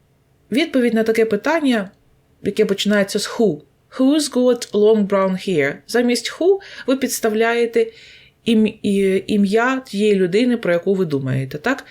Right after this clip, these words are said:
І переписуєте далі це речення без змін і крапкою в кінці. Дивіться, питання. Who's got long brown hair?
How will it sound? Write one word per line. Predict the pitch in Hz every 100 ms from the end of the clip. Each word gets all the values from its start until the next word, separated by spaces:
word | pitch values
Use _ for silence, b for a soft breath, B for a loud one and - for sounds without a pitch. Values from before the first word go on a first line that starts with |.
| B B
І | 262
переписуєте | 262 262 262 262 - 214 196
далі | 208 196
це | 190 202
речення | 196 185 185 175
без | 170 180
змін | 180 247 381 403 _
і | 208
крапкою | 190 214 240 - 185
в |
кінці. | 175 165 147 - 139 147 -
Дивіться, | 226 190 - 170
питання. | 214 220 156 143 139 - _ _ _ - -
Who's | 339 392 -
got | 226 226 220 -
long | 202 202 214 202
brown | 185 185 180 175
hair? | 185 139 139